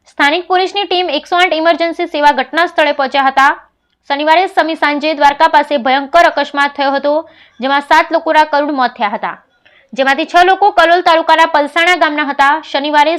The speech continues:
સવારે ઇકો ગાડી લઈ ને કલોલ તાલુકાના પલસાણા અને ટીટોડા ગામના પરિવારજનો દ્વારકા દર્શન કરવા માટે ઘરેથી નીકળ્યા હતા.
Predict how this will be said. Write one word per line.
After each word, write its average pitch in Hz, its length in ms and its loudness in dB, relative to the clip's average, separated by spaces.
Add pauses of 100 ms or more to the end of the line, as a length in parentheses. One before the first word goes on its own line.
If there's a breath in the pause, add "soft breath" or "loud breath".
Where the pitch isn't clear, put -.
સવારે 269 260 2 (100)
ઇકો 320 260 -4
ગાડી 269 280 0
લઈ 277 120 -4 (380 soft breath)
ને 269 180 -4
કલોલ 330 380 2
તાલુકાના 302 540 0
પલસાણા 311 500 0 (140)
અને 262 120 -4
ટીટોડા 330 540 -2
ગામના 277 340 0
પરિવારજનો 277 560 0 (120)
દ્વારકા 294 440 2
દર્શન 294 400 -6
કરવા 262 220 2
માટે 269 280 -2
ઘરેથી 294 380 -4
નીકળ્યા 220 300 -4
હતા. 185 180 -10